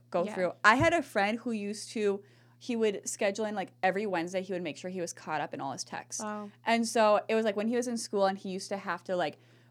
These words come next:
Speaker 1: put off text for such a long time, but he'd be like, "By Wednesday, I'll be caught up." And so it was just kinda interesting thing.
Speaker 2: <laughs>
Speaker 1: And
Speaker 2: You're like, "Text him on Tuesday."
Speaker 1: I know,
Speaker 2: <laughs>
Speaker 1: exactly. But it was, like, also as his friend, you knew, like,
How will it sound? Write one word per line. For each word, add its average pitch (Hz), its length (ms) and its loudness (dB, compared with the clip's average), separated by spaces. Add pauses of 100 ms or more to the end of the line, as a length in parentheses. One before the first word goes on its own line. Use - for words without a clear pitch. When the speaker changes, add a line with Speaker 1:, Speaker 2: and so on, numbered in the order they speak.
Speaker 1:
put - 300 4
off 175 280 2
text 233 300 -4
for 233 80 -6
such 190 220 -6
a 196 40 -2
long 165 160 -2
time, 254 340 0
but 180 120 -2
he'd 190 140 -8
be 175 80 2
like, 160 120 -2
"By 175 120 2
Wednesday, 190 280 0
I'll 170 80 -2
be - 80 -8
caught - 220 -8
up." - 140 -12 (400)
And 226 120 4
so 233 320 8
it 277 60 8
was 359 100 10
just 440 120 0
kinda 415 260 4
interesting 262 400 2
thing. 269 300 4 (240)
Speaker 2:
<laughs> 226 80 -6
Speaker 1:
And 277 180 12
Speaker 2:
You're 247 80 2
like, 214 160 -2
"Text - 300 -8
him 285 80 -4
on 320 100 -4
Tuesday." 262 400 2
Speaker 1:
I 302 80 12
know, 311 180 12
Speaker 2:
<laughs> 269 100 12
Speaker 1:
exactly. 254 440 10 (100)
But 330 120 6
it 339 80 4
was, 349 180 2
like, 294 260 6
also 359 340 6
as 240 240 6
his 285 120 0
friend, 254 220 2
you 240 100 2
knew, 226 220 2
like, 196 240 2